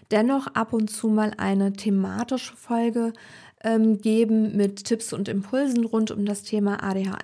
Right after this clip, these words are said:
S und auch um das Thema Entspannung, ganz klar, wenn irgendwas Neues am Markt passiert,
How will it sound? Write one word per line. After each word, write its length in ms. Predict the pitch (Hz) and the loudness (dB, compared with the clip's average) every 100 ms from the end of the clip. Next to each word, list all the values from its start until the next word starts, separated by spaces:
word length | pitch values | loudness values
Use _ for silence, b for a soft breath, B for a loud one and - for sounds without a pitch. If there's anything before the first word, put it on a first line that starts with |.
| 233 | -2
S 160 | 240 | -2
und 160 | 190 185 | -6 -4
auch 280 | 190 196 196 | -2 -4 -2
um 100 | 190 | -4
das 160 | 190 | -4
Thema 320 | - 196 185 | -4 -2 -2
Entspannung, 640 | - 190 - - 220 226 208 | -2 -6 -6 -4 -2 0 0
ganz 360 | 196 196 196 | 0 -2 -2
klar, 380 | 196 208 214 220 | -6 -4 -2 -2
wenn 140 | 208 196 | -2 -2
irgendwas 540 | 214 208 208 202 - | -2 -2 -2 -6 0
Neues 480 | 202 208 214 214 214 | 2 4 4 2 -2
am 180 | 202 190 | 0 2
Markt 320 | 190 202 202 | 2 -2 -6
passiert, 720 | - 208 - 202 202 202 202 | -10 -8 -2 0 2 2 -2